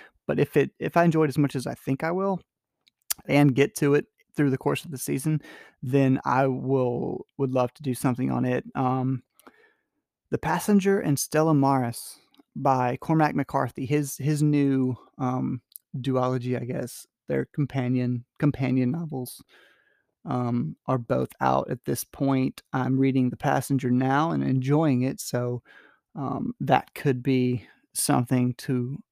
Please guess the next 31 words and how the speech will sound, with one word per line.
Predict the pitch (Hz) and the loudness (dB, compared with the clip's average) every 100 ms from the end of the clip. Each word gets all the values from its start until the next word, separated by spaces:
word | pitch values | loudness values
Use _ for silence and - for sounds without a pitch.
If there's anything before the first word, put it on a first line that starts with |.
| - | -6
look | 135 127 123 | -2 0 -2
at. | 123 131 160 _ - - - - _ - | -4 -4 -6 _ -20 -20 -20 -20 _ -2
Um, | 151 147 - | 2 2 2
The | 147 | 2
Sympathizer | 147 - 165 185 - - - 160 117 - - _ _ | 2 6 6 6 4 0 -2 -4 -6 -6 -10 _ _
by | 143 135 135 - _ - | -4 -2 -2 -6 _ -8
Viet | 127 143 170 _ | 0 2 0 _
Thanh | - 156 147 143 135 135 - | -2 4 6 6 4 2 2
Nguyen, | 139 131 123 117 _ _ _ _ _ | 4 6 2 0 _ _ _ _ _
and | 135 123 120 | -2 0 0
I | 127 123 123 - _ _ - | -2 -2 -4 -6 _ _ -20
<sighs> | - - - _ | -20 -20 -20 _
should | - - 160 | -20 -2 0
have | 156 139 | 2 4
looked | 131 - | 2 2
up | 120 | -4
how | - | -6
to | 120 | -10
say | - - | -10 -8
that. | - - - _ _ | -8 -8 -12 _ _
Um, | - - - | -10 -8 -2
hopefully | 131 143 143 | 0 2 4
I | 127 | 4
got | 127 123 | 2 -2
that | - 101 | -2 -4
right. | 139 131 131 - - - - - | 0 -2 -2 -12 -14 -14 -16 0
Um, | 139 135 127 | 4 4 6
it | 170 | 2
won | 202 175 151 | 6 6 6
the | |
Pulitzer | - - 143 - - 135 131 131 131 127 127 127 | 2 -2 -2 -2 -2 2 2 2 0 -2 -4 -4